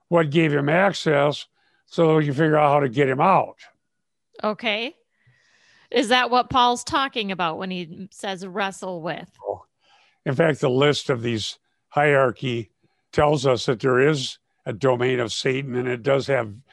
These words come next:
Speaker 1: various beings in it.
Speaker 2: Okay.
Speaker 1: And they are trying to attack Christians. That's absolutely true. But we
Speaker 2: Right.
Speaker 1: wanna know what the attack is about and what it means to stand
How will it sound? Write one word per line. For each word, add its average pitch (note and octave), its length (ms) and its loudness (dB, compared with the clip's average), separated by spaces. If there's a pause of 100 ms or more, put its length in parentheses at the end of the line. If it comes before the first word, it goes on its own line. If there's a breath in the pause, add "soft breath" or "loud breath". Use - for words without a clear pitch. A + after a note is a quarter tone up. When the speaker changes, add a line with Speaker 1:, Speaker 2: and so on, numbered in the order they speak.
(160 soft breath)
Speaker 1:
various C3 320 0
beings A#2+ 560 -6
in E3+ 260 0
it. G#2 320 -8 (920)
Speaker 2:
Okay. A3+ 420 -6 (260)
Speaker 1:
And D#3+ 160 2
they E3 240 4
are D#3+ 380 4 (340)
trying D3 500 -2
to C3+ 160 0
attack C3 480 0
Christians. - 800 -4 (1200)
That's F3 280 2
absolutely C#3 600 0
true. - 480 -8 (500)
But F3+ 240 2
we F#3+ 60 6
Speaker 2:
Right. F#3+ 100 0
Speaker 1:
wanna A3+ 220 4
know G3 160 6
what E3+ 240 2
the F3+ 140 0
attack D#3+ 520 0 (120)
is C3 200 -6
about C3+ 720 2 (720)
and E3 240 2
what E3 300 4 (200)
it D#3+ 140 -4
means D#3+ 440 2
to C#3+ 140 -6
stand D3 720 0